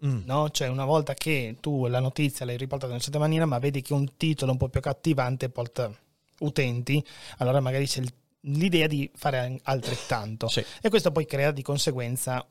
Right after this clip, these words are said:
Speaker 2: un fallo, cioè tu stai danneggiando te stesso perché dopo magari una persona non ti legge più, però
Speaker 1: Sì.
Speaker 2: allora a questo punto cerchi di rincorrere l'ennesima idea di come veicolare e far portare le persone al tuo sito o al tuo giornale.
Speaker 1: Certo.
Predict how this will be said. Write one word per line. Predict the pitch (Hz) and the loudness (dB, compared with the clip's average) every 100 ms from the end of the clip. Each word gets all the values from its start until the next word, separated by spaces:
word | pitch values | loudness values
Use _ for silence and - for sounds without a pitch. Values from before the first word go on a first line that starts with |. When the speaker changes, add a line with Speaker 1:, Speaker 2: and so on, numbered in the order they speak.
| _ | _
Speaker 2:
un | 117 117 | -16 -6
fallo, | - 156 127 117 117 | 2 2 2 0 -2
cioè | - 123 | -2 -4
tu | - | -4
stai | 135 - 139 139 131 | -6 0 2 2 -2
danneggiando | 147 127 135 139 131 147 135 | -10 -6 0 2 4 4 2
te | 139 | 0
stesso | - 139 131 165 | 0 0 2 2
perché | 147 120 | 0 -2
dopo | 120 131 | -4 -4
magari | 127 120 | -4 -4
una | 127 | -6
persona | 127 120 123 | -6 -4 -2
non | 117 | -4
ti | 120 | -2
legge | 117 117 120 | -4 -2 -2
più, | 131 113 | -2 0
però | 151 185 | 4 4
Speaker 1:
Sì. | |
Speaker 2:
allora | 143 156 | 4 2
a | |
questo | 160 - | 0 -4
punto | 156 156 151 | -2 -4 -2
cerchi | 143 139 - | -4 -4 -6
di | 135 | -6
rincorrere | 151 160 147 147 151 | -6 -2 -4 -2 -2
l'ennesima | 143 160 165 160 160 151 147 147 151 160 - - - | 2 2 4 2 2 2 2 2 2 0 -6 -20 -4
idea | 156 147 135 127 127 | 0 2 0 -2 -2
di | 139 135 | -2 -2
come | 147 151 151 156 156 | 2 4 4 2 0
veicolare | 143 156 156 156 127 127 127 - - | -2 0 2 2 2 0 -2 -6 -8
e | 120 | -8
far | - 127 | -4 -4
portare | - 139 - 117 | -2 -4 -4 -10
le | 127 | -8
persone | 120 - 117 | -8 -6 -6
al | 113 | -6
tuo | 120 | -4
sito | - 123 117 127 120 | -4 -4 -4 -2 -2
o | 123 | -2
al | 117 110 | -4 -4
tuo | - 123 | -6 -4
giornale. | 113 110 117 104 98 107 | -4 -6 -8 -8 -10 -8
Speaker 1:
Certo. | - 98 - | -6 -6 -8